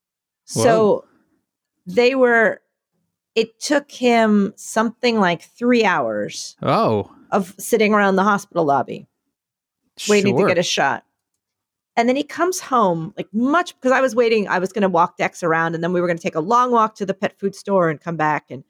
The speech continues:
Speaker 1: I was like, "I'm just gonna walk her." And I ended up taking on him this, like, epic walk. And then I got home and he still wasn't home. I was like, "He's never coming home." And he came home and he had all this stuff that looked like gift bags.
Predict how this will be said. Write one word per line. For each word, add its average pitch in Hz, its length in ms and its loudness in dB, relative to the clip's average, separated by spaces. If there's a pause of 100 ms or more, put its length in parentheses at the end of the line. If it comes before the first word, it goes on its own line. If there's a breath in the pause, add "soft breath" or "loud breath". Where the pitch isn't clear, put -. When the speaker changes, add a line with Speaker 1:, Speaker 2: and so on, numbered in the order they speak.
(320)
Speaker 1:
I 196 40 -2
was 196 300 -6
like, - 80 -16
"I'm 370 180 -2
just 349 140 -10
gonna 208 160 -2
walk 151 300 0
her." 165 80 -2
And 180 120 0
I 240 60 -2
ended 370 240 -2
up 226 60 -12
taking 285 220 -4
on 233 140 0
him 208 100 -4
this, 190 140 -2
like, 190 160 -4 (160)
epic 302 460 0
walk. 247 400 2
And 196 100 -2
then 208 80 -2
I 226 60 0
got 226 160 0
home 240 240 0
and 202 80 0
he 196 60 -2
still 277 260 0
wasn't 220 300 2
home. 233 180 4
I 175 80 2
was 180 100 -2
like, 180 160 -2
"He's 226 460 -6 (140)
never 196 260 0
coming 180 300 -2
home." 175 320 2 (500)
And 247 40 0
he 247 40 0
came 311 240 0
home 339 140 2
and 285 80 0
he 254 40 4
had 226 200 2
all 226 160 4
this 254 180 2
stuff 240 160 -4
that 139 140 -2
looked 214 120 -2
like 165 220 0
gift - 260 -4
bags. 330 540 -2